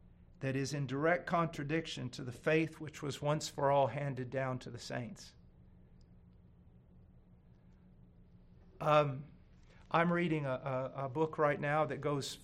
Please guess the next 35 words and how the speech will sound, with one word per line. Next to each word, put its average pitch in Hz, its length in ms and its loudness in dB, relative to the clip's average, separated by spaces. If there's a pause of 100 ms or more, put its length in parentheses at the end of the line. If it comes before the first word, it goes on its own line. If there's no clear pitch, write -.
(120)
farther 170 560 8
than 139 240 -6
I 135 220 0
would 131 300 -6 (180)
feel 131 180 -2
comfortable 127 540 -6
going 127 460 -2
in, 120 240 -4 (580)
in 131 160 -4
some 151 360 2
of 123 220 -2
the, 127 280 -4 (440)
the 127 80 -2
metaphors 131 800 0
of, 123 200 -4 (340)
of 131 320 -10 (140)
the 127 80 -8
book 135 220 -6
of 139 80 -4
Revelation. 123 600 -2 (1080)
But 143 160 2
I 156 160 6
can 139 240 -4
tell 156 340 2
you 123 300 -6
that 131 140 -4
I 135 140 0
am 131 140 -4
gleaning 139 440 -6
so 135 200 -4
much 131 300 -8
good 131 220 -6
from 120 240 -10
that 113 200 -8
book. - 380 -10